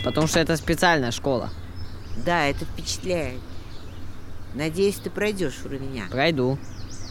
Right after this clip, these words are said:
Speaker 2: А еще я знаю, что твой любимый цвет не желтый.
Speaker 1: Нет. И не коричневый. Мой любимый цвет красный и металлический цвет. Вы знаете мистера Ширза?
Speaker 2: Ну да.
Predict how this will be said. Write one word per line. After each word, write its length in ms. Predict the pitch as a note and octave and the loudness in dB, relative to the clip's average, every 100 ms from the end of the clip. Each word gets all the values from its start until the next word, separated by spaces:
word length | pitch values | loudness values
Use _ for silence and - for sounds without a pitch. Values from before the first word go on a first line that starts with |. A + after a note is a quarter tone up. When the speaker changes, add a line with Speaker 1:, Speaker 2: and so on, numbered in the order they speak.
| - - - - - - - | -8 -10 -10 -10 -10 -8 0
Speaker 2:
А 80 | F3 | 2
еще 220 | F#3 G#3+ | 4 4
я 120 | G#3 | 4
знаю, 300 | F#3+ A#3 A3+ | 2 2 0
что 160 | - F3+ | 0 -4
твой 260 | - F#3+ | 2 4
любимый 480 | F#3 F3+ F#3 F#3 E3+ | 6 4 4 4 2
цвет 380 | - - G#3 A3 - | -2 0 0 0 -2
не 160 | D3+ D#3 | -2 -2
желтый. 540 | C#3 A2+ F#2 - - - - - - - - | -2 -2 -4 -8 -10 -10 -10 -8 -6 -6 0
Speaker 1:
Нет. 360 | C#3 C3 C3 - - - - - - - - | 2 2 2 -2 -10 -12 -10 -10 -8 -6 0
И 60 | C3+ | 2
не 100 | C#3+ | 4
коричневый. 720 | E3+ E3 C#3+ - C3+ A#2+ - - - - - - | 6 6 4 2 2 2 0 -2 -4 -4 -8 -2
Мой 120 | C#3 D3 | 4 4
любимый 360 | C#3 D3+ D3 | 6 4 4
цвет 300 | - E3+ G3 | 4 4 4
красный 480 | - D3+ B2+ - - - - - | 2 4 4 0 -8 -8 -10 -4
и 60 | C3 | 0
металлический 640 | D3+ F3 F3 C#3 - - | 2 4 4 4 0 -2
цвет. 240 | - G#2+ - - - - - | -2 -4 -4 -6 -6 -6 -2
Вы 100 | C#3 | 0
знаете 320 | C#3 F#3+ G#3 | 4 4 6
мистера 380 | E3+ C#3 D3 C3+ | 4 4 2 2
Ширза? 460 | - B2+ A#2+ A#2+ A2 - - - - - - - - - - - - - - - | 2 2 2 0 -2 -4 -8 -8 -10 -10 -10 -8 -8 -8 -10 -8 -8 -10 -8 -2
Speaker 2:
Ну 500 | E3 E3+ E3 F3 G3 D3 | 0 0 0 0 0 2
да. 360 | C3 C#3+ D#3 | 2 2 0